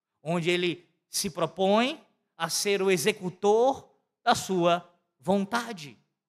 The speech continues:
Assim, pela sua providência, vai executando cada coisa que ele mesmo decretou. Então Deus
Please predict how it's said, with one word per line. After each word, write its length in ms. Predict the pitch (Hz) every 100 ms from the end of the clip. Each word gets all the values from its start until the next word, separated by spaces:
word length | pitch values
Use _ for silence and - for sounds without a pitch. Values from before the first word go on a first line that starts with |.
| _ -
Assim, 440 | 131 - 233 254 - _
pela 140 | 175
sua 140 | 165 185
providência, 540 | 196 185 175 214 208
vai 160 | 185 196
executando 500 | 185 190 180 202 185
cada 220 | 214 196
coisa 260 | - 202 202
que 160 | 202
ele 140 | 202 190
mesmo 360 | 208 196 202 - _ _
decretou. 840 | 165 196 214 226 233 208 - _ _ _ _ _ _ _ _ _ _ _ _ _ _ 135
Então 220 | 170 156
Deus 500 | 165 170 - -